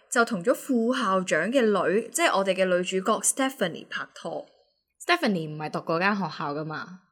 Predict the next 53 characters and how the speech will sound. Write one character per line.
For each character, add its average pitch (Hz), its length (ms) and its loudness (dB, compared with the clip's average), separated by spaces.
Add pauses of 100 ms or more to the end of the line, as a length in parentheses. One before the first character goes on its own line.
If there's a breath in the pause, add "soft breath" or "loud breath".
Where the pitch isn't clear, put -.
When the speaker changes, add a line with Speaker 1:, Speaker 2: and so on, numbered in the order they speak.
(300)
Speaker 1:
Stephanie 302 500 -2
好 202 260 -4
似 - 180 0
唔 175 120 -4
係 160 140 2
讀 165 100 0
嗰 165 140 -4
間 190 80 6
學 220 60 2 (140)
校 - 120 -4
嘅。 - 320 -6
Speaker 2:
OK。 180 440 -2 (200)
Speaker 1:
嗯。 190 220 0 (180)
Speaker 2:
都 202 80 -2
幾 160 140 -2
識 165 220 -4
玩。 147 360 -2 (240)
Speaker 1:
冇 175 260 -8
錯。 240 300 2
Speaker 2:
溝 - 0 -
咗 208 140 -2
副 180 300 -4
校 190 300 6
長 202 260 4
個 226 140 6
女。 208 60 8
Speaker 1:
副 202 80 8
校 190 100 8
長 165 120 6
個 - 0 -
女。 247 380 6 (460 soft breath)
係 196 320 4
啦。 190 300 0
Speaker 2:
一 214 100 -2
定 190 180 0
畢 202 100 0
到 180 140 0
業。 165 220 -2 (240)
Speaker 1:
<laughs> 247 80 0 (1600 loud breath)
噉 285 100 8
就 359 140 -2
喺 285 220 8
二 240 320 0
零 - 140 -4
一 247 80 -2
四 - 220 4
年 185 400 2
嘅 190 180 2
四 202 260 2
月 190 120 0
十 185 160 -2
一 - 100 -2
號， 226 280 2